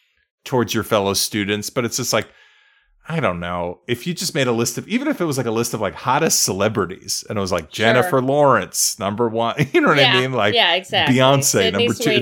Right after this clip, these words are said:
Speaker 1: just like,
Speaker 2: number
Speaker 1: is
Speaker 2: two.
Speaker 1: this, is this a crime? Like, uh, or, like, what's the,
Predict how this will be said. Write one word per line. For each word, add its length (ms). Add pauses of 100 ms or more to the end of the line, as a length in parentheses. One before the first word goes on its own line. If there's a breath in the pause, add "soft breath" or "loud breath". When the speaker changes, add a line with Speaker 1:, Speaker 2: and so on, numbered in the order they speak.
Speaker 1:
just 120
like, 100
Speaker 2:
number 120
Speaker 1:
is 80
Speaker 2:
two. 40
Speaker 1:
this, 320 (420)
is 100
this 180
a 40
crime? 1200
Like, 300
uh, 140
or, 240
like, 200
what's 280
the, 200